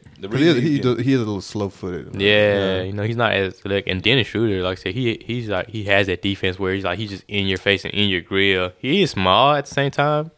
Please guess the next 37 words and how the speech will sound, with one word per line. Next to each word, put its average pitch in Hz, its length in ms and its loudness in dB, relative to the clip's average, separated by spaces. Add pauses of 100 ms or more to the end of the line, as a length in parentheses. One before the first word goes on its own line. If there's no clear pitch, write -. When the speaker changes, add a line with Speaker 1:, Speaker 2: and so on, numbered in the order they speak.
Speaker 3:
Dennis 120 220 -2
Schroeder, 143 400 0 (640)
but 101 420 0
he 110 180 -8
doesn't 127 280 -2
get 107 180 -4
targeted 95 560 0
as 92 180 -4
much 95 280 -6
as 90 200 -4 (680)
A 95 160 0
R 92 160 -2
fifteen. 92 560 -8
So 90 360 -6 (420)
that's 131 160 -2
the 101 80 -4
Speaker 1:
Right. 90 40 -6
Speaker 3:
difference. 98 380 -6
Like 95 160 -2
I - 20 -20
said, 95 320 -6
Dennis 117 220 -4
Schroeder 110 240 -4
picks - 320 -8
up 101 260 -2 (560)
full 139 300 4
court. 98 340 0
Like, 90 160 -4
he's 113 160 -6
in 107 140 -4
the 98 300 -4 (100)
defender's 101 400 -6
face, 95 320 -4
you 104 60 -12
know, 95 280 -8 (160)
making 107 300 -4
them 98 300 -6